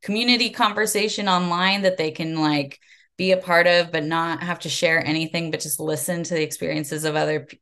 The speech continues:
queer people. That might be really great for someone who's, like, not necessarily ready to go do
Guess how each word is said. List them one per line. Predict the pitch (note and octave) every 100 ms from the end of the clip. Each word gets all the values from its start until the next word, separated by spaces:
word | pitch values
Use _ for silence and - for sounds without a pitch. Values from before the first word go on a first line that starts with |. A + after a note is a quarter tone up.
| _
queer | - E3+ F3
people. | G3+ G3 G#3+ G#3+ A3 A3 - - _ _ _ -
That | F3+ F3
might | F#3 F#3
be | F#3 F3 E3+ D3
really | D3+ F3 F3 E3+
great | - D#3+ -
for | E3
someone | D#3 E3 D#3 D3+
who's, | D3 D3+ D3
like, | D3 D#3
not | D3+ D#3 -
necessarily | D#3 D#3 D3+ D3 D3+ D3+ D#3 D3+
ready | D#3 D#3 D3+
to | C#3 D#3+ D3 D3 D3 - - _ _
go | E3 D#3 D#3 D#3
do | D3 D3+ D3+ D3 D3 D3 D3